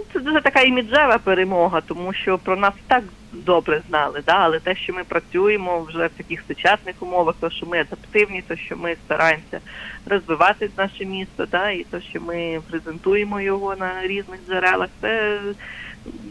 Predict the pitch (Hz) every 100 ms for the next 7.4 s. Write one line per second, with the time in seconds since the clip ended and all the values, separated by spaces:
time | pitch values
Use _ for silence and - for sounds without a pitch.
0 | - - - 330 254 285 277 - 247 294
1 | 294 262 254 240 269 294 208 170 175 170
2 | 165 160 170 165 170 156 - - 143 165
3 | - 185 208 233 226 226 240 240 214 214
4 | 214 220 240 240 180 - - 170 165 156
5 | 160 156 165 - 147 151 - 147 147 -
6 | - - 135 135 135 147 - 170 196 -
7 | 202 208 202